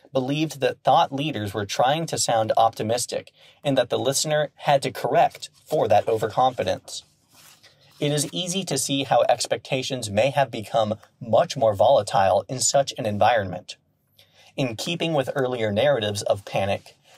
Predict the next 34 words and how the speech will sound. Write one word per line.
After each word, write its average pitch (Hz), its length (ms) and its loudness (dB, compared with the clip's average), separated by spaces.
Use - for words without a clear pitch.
many 165 300 0
people 107 400 0
also 160 360 4
saw 113 260 4
the 104 120 -2
Great 110 280 -4
Depression 120 560 0
as 104 240 0
a 98 40 -4
stampede 110 760 -4
or 113 160 2
panic. - 580 -4
When 131 180 -2
people 143 340 0
saw 110 380 4
other 151 240 4
people 104 380 -2
running 98 280 0
from 101 160 -4
the 95 80 -6
Depression, 110 640 -4
their 143 320 2
fears 120 520 -6
made 101 240 -2
them 104 200 0
run 95 300 -2
too. - 400 -6
This 135 300 -4
sense 139 300 2
of 110 120 -6
fear 117 280 -4
took 107 240 -10
strong 127 440 0
hold 104 380 0